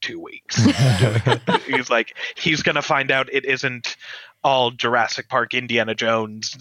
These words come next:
Speaker 1: not all this stuff is crazy interesting and,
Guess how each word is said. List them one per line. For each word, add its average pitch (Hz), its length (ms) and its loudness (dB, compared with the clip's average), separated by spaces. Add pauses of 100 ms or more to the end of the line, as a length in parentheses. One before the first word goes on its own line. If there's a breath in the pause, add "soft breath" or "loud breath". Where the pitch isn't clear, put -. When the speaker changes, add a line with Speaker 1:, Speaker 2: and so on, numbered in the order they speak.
Speaker 1:
not 117 240 2
all 113 100 2
this 113 160 -4
stuff 113 300 0
is 113 180 -2
crazy 127 600 0
interesting 117 800 -2 (220)
and, 117 500 -2